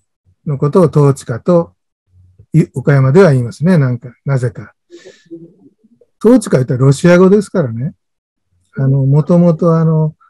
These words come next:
ロシア軍、日露戦争の時に日本軍が苦戦した、あの、コンクリートで作った、あの、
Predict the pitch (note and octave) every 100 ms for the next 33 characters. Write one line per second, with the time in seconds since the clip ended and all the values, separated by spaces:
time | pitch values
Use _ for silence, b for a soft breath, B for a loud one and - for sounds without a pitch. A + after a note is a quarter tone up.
0 | _ - D3+ C#3+ F3 E3+ D#3+ D#3+ F#3+ F3
1 | E3+ G3 F3+ F3+ E3+ E3 F#3+ E3 E3 D3
2 | C3+ B2 B2+ _ _ - C#3+ E3 D#3 C#3
3 | B2+ B2+ - - D#3+ C#3 C#3+ - - -
4 | C3 B2 B2+ B2+ b b _ - G#3+ B3+
5 | _ D#3+ D3+ F#3+ F#3+ D3 C3 B2 - C#3
6 | - C3+ B2+ b b b - C3 B2+